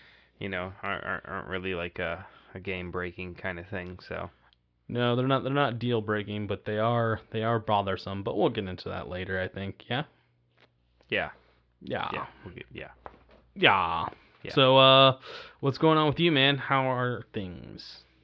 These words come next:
Speaker 1: Things are good. Things are good, you know. Haven't, uh, had a successful week in pub G, uh, you know, whether it's just
Speaker 2: You
Speaker 1: stupid,
Speaker 2: haven't
Speaker 1: uh,
Speaker 2: had a
Speaker 1: glitches
Speaker 2: successful
Speaker 1: or
Speaker 2: week in
Speaker 1: the
Speaker 2: pub-
Speaker 1: game crashes on me,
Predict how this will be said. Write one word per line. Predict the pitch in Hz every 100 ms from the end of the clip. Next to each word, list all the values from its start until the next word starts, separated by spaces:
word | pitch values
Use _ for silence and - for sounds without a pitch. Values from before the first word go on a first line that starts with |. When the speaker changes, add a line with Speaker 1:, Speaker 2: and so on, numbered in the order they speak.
| _
Speaker 1:
Things | 117 123 117
are | 120
good. | 104 113 90 - _
Things | 107 107 101
are | 101
good, | 104 95 - _
you | 104
know. | 92 92 95 -
Haven't, | 104 98 101 -
uh, | 104 90 - - - _ _ _ -
had | 120 110
a | 98
successful | - 101 - 123 - - 110
week | 104 117 110
in | 104 98
pub | - 110 98
G, | 104 107 110 131 131 -
uh, | 101 90 90 87 87 92 -
you | 104
know, | 90 87 92 -
whether | 95 95 92
it's | 90 -
just | - 95 - - _ _ _ _ _ _ _ -
Speaker 2:
You | 117
Speaker 1:
stupid, | 107 104
Speaker 2:
haven't | 123 139 95
Speaker 1:
uh, | 92
Speaker 2:
had | 117 131 143
a |
Speaker 1:
glitches | 127 131 131 135 127 127 123 120
Speaker 2:
successful | 110 131 110
Speaker 1:
or | 107 107 104 104 104
Speaker 2:
week |
in | 95
Speaker 1:
the |
Speaker 2:
pub- | 95
Speaker 1:
game | 110 113 113 110
crashes | 104 117 110 104 - 113 101
on | 107 104 104 104
me, | 101 101 101 98 98 95